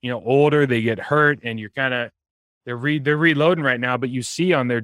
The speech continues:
defensive side, at least, they, like, Diggs is good, man. Like, I, I know they, they maybe made a mistake bringing over, uh,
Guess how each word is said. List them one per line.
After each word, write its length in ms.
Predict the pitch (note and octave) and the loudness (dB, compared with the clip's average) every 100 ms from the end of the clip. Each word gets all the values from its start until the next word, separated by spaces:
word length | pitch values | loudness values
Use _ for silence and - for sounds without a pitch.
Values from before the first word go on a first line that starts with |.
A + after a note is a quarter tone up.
| - | -8
defensive 600 | A#2+ C3+ - C#3+ - G2+ | -10 -8 -6 -8 -8 -14
side, 360 | - A2+ G#2+ G#2 | -8 -4 -2 -4
at 100 | E2 | -6
least, 360 | G#2+ G#2 - - | -8 -8 -10 -10
they, 160 | G#2+ - _ | -10 -12 _
like, 160 | G#2+ F#2 _ - | -20 -20 _ -6
Diggs 320 | A2 C3 G#2+ | 0 0 -2
is 160 | F2 - | -6 -8
good, 320 | F#2+ G#2+ F2+ | -2 -2 -2
man. 320 | E2 E2 E2+ - _ _ _ - | -6 -8 -10 -14 _ _ _ -8
Like, 280 | F2+ - _ _ - | -8 -10 _ _ -6
I, 120 | A2+ | -4
I 140 | G2+ | -2
know 180 | A2+ A#2+ | 0 2
they, 180 | A#2 A2+ - | 2 0 -2
they 100 | A2 | -2
maybe 260 | A#2 A#2+ | 0 0
made 200 | A2+ A2+ | 0 0
a 60 | A2+ | 0
mistake 480 | G2 - A2 F#2 - | -4 -4 -2 -4 -4
bringing 260 | A2 G#2+ | -4 0
over, 340 | G#2 G2 G2+ G2 | 0 0 0 0
uh, 200 | F#2+ | -2